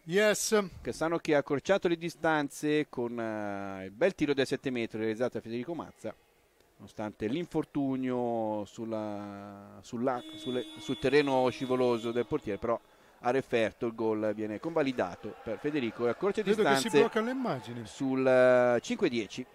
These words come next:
Speaker 1: Vedi, è in blocco questo qua. Ho visto che ha fatto un flash. Questo è un fermo immagine. Adesso se è ripartito. È il secondo.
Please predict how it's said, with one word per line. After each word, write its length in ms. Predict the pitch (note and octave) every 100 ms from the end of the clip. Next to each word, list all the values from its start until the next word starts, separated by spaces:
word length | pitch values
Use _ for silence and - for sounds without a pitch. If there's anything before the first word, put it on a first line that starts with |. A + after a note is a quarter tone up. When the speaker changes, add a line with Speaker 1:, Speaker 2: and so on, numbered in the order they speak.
| _ _ _ _ _ _ _
Speaker 1:
Vedi, 180 | D3 C3+
è 40 |
in 80 | D3
blocco 320 | D#3 B2 -
questo 260 | - B2+ A#2+
qua. 120 | A#2+
Ho 580 | G#2+ _ _ _ _ C#3
visto 300 | C#3 - D3
che 100 | D3
ha 40 |
fatto 220 | D#3+ D3+
un 80 | D#3+
flash. 460 | - D#3+ E3+ F3+ - - _ _
Questo 180 | G#3 A#3+
è 40 |
un 40 | G#3+
fermo 220 | F3+ E3
immagine. 540 | D#3 C#3+ B2 A#2 A#2 A2 - - - - - - - - - -
Adesso 260 | D#3 - F#3+
se 120 | G#3+
è 160 | F3+
ripartito. 600 | D#3 E3 C#3+ C#3 B2 C3 C3 D3+
È 20 |
il 80 | C#3
secondo. 760 | D3 D3+ D#3+ F3+ F#3 F3 C#3